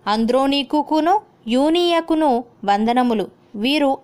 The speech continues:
అపోస్తలులలో ప్రసిద్ధికెక్కిన వారై నాకంటే ముందుగా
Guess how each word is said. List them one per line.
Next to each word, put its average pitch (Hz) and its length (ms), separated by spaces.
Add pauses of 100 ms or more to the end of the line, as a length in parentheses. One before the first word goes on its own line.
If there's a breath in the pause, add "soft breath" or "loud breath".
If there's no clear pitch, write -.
అపోస్తలులలో 302 840
ప్రసిద్ధికెక్కిన 247 880
వారై 226 420 (380 loud breath)
నాకంటే 302 540
ముందుగా 294 540